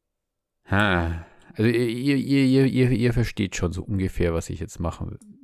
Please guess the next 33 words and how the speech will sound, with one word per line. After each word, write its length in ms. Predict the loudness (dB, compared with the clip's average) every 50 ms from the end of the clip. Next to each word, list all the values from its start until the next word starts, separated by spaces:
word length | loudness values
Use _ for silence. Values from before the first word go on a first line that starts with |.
| -20 _ -10
Ähm, 440 | -6 -4 -2 -2 -2 -2 -4 -8 -12 -12 -12
ja, 120 | -10 -8 -8 -10 -10 _ -16 -14
mit 120 | -10 -10
der 100 | -8 -8
Axt. 340 | -10 -12 -14 -16 -18 -18 -18 -20 -20 -20 _ _ _ _ _ _ _ _ _ _ _ _ _ _ _ _ _ _ _ _
Sollte 280 | -2 -2 0 2 2
ja 40 | 0
auch 140 | 0 0 0
Holz 240 | -2 -2 -2 -2 -6
sein. 280 | -6 -6 -6 -8 -12 -18 -20 _ _ _ _
Genau. 500 | -4 -2 0 0 0 -2 -4 -6 -6 -10 -12 -16 _ _ _ _ _ _ _ _ _ _ _ _ _ _ _ _ _ _ _ _ _ _ _ _ _ _ _ _ _ -4
Ja 100 | -2 0
doch, 160 | 0 -2 -2
das 180 | -4 -6 -6
könnte 180 | -4 -4 -2 -2
ich 60 | -2
mir 120 | -2 -2 -2
gut 200 | -4 -6 -8 -4
vorstellen. 560 | -2 -2 -2 -2 -2 -4 -4 -4 -4 -2 -2
Dann 220 | -2 -2 -2 -2
so 200 | -2 -2 0 0
hier. 640 | 0 2 2 4 4 4 4 4 2 2 0 -4 -6 -12 -20 -20 -20 _ _ _ _ _ _ _ _ _ _ _ _ _
Und 180 | -12 -8 -4
dann 140 | -2 -2 0
müssen 200 | -2 -2 -4 -4
wir 60 | -4
das 140 | -4 -4 -4
noch 80 | -4 -4
ein 80 | -4
bisschen 220 | -6 -6 -6 -4 -4
nach 120 | -4 -4
außen 420 | -4 -2 0 0 0 0 -2 -6 -8
tragen. 600 | -8 -6 -4 -2 -2 0 -2 -2 -4 -6 -6